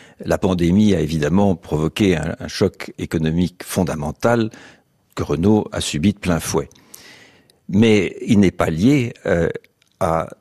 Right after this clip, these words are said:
structurellement Renault. Car en réalité, ce plan dont nous parlons là, nous l'avions annoncé dès le mois de février. Euh, c'est le même.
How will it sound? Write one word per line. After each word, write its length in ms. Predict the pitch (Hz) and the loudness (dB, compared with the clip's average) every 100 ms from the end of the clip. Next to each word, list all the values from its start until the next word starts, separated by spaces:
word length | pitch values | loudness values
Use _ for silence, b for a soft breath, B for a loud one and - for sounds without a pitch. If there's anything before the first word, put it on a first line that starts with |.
| - | -18
structurellement 1040 | - - - - 82 80 92 113 110 - - - | -10 -8 -6 -4 -2 0 2 2 2 -2 -8 -6
Renault. 420 | - 120 135 - B B B B _ - | 0 2 2 0 B B B B _ -2
Car 240 | 98 76 | -2 -2
en 80 | 82 | -2
réalité, 400 | 90 82 80 85 | -2 -2 0 -2
ce 160 | - | -2
plan 380 | 78 - 104 90 | -6 -2 0 0
dont 180 | 76 80 | -2 -4
nous 140 | 78 | -6
parlons 400 | 73 76 76 67 | -6 -8 -8 -6
là, 320 | 85 120 135 127 B B | -2 0 0 -4 B B
nous 100 | 95 | -2
l'avions 280 | 80 78 90 | -2 0 -2
annoncé 480 | 80 82 - 139 113 | 0 -2 -2 0 0
dès 100 | 82 | 0
le 60 | |
mois 120 | 82 78 | -2 -4
de 60 | |
février. 520 | - 82 101 117 90 - b b b b b - | -4 -2 0 2 0 -4 b b b b b -12
Euh, 120 | - 90 | -8 -6
c'est 280 | 90 - 73 | -6 -4 0
le 120 | 90 | 2
même. 360 | 269 85 71 | 2 0 -6